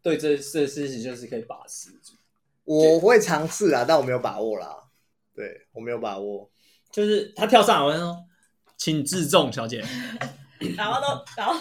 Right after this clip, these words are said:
Speaker 2: 全部命中很难啊。
Speaker 1: 然后推开他。
Speaker 2: 全部命中，
Speaker 3: 假推。
Speaker 2: 全部命中，我怎么可能叫他自重啊？
Speaker 1: 那你，那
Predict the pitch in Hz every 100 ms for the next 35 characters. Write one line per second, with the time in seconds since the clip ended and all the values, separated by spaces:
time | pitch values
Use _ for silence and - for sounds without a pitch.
0 | - - _ - 143 175 208 202 180 180
1 | 139 107 95 98 101 98 170 180 180 170
2 | 160 160 - _ _ _ _ _ _ _
3 | _ _ _ _ - - 165 190 233 240
4 | 226 208 277 254 254 - - 208 254 277
5 | 254 233 214 208 160 156 170 202 196 185
6 | 185 185 160 120 107 98 95 147 120 113
7 | - _ _ _ - _ _ 143 135 123
8 | 120